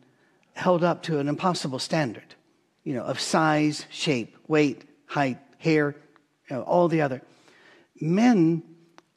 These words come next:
are generally not held to that standard. They hold themselves in it internally. We don't talk about it that much. We don't have maga-, we, I don't think we see a lot of magazines or newspaper articles.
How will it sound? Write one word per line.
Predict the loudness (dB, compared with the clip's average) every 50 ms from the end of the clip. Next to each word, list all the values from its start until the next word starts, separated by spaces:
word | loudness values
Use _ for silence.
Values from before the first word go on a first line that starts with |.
| _ -2
are | 0 0 0
generally | -2 -2 0 0 2 2 2 0 2 4 4 4 4
not | 4 4 4 2 2 0 -2
held | -4 0 0 0 0 -2
to | -4 -4
that | -4 -4 -4 -6 -10
standard. | -6 -4 -2 -2 -2 -2 -4 -4 -6 -8 -10 -16 _ _ _ _ _ _ _ _
They | 0 0 0
hold | 0 0 0 0 0 0 0
themselves | 0 0 0 0 -2 -4 0 0 2 2 4 2 0 0 -4 -6 -8 -8 -8 -10 -12 _ _ _ _ _ _ _ _ _ _
in | 0 2 4 2
it | 2 0 -2 -8 -12 -12 -14 _ _ _ _ 0
internally. | 0 0 0 -2 -2 0 0 0 0 -2 -6 -8 -12 -18 _ _ _ _ _ _ _
We | 0 2 2
don't | 2 0 -2
talk | -4 -4 -4 -2 -2
about | -2 0 0 0
it | 0
that | -2 -4 -4
much. | -4 -4 -4 -6 -6 -10 -16 -18 -18 -20 -20 -16 _
We | 0 2 2
don't | 4 4
have | 2 2 2 2
maga-, | 0 0 0 0 -2 -4
we, | -2 -2 -2 -2 -4
I | -6 -6 -6
don't | -6 -8 -6 0
think | 0 0 0 0 -2
we | -6 -6 -6 -8 -12 _ _ _ _ _ _ _ _
see | -8 0 2 2
a | 2
lot | 2 2 0
of | 0
magazines | 0 0 0 0 0 0 0 0 0 -2 0
or | 0
newspaper | 0 0 0 -2 -4 -4 -2 -2
articles. | -2 -2 -4 -4 -6 -8 -8 -8